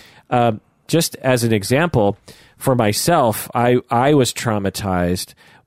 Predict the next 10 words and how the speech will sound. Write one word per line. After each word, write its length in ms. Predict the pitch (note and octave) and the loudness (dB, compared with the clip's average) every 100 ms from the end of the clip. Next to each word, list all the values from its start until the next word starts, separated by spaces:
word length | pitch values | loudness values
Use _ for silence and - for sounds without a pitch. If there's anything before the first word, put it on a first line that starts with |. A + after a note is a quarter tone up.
| - | -20
by 440 | G2+ G#2+ G2 G2 | -2 0 2 0
ha-, 280 | G2 B2 A#2 A2 | 0 -2 -4 0
going 240 | A#2 A#2+ | 2 2
to 60 | A2 | 2
the 80 | F#2+ | 0
hospital 600 | G#2+ G#2 - G#2 F2 D#2+ | 0 -2 0 0 0 -2
one 160 | D#2+ | -4
time. 320 | D#2 E2 D2 D#2+ | -6 -8 -8 -8
I, 60 | |
I, 280 | G2+ D#2+ G2+ | -8 -8 -12